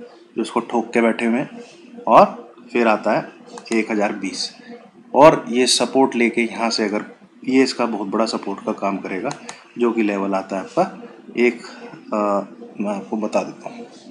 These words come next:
ये है थाउजेंड एंड एटी।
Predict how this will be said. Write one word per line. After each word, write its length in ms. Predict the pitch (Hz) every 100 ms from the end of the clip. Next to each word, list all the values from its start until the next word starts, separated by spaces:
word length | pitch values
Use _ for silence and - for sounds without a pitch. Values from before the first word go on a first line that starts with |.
| - - - - - - - -
ये 220 | 113 113 110
है 340 | 87 104 151 262 - - - - - 233 - - - -
थाउजेंड 360 | 120 135 139 139
एंड 120 | 120
एटी। 280 | 107 -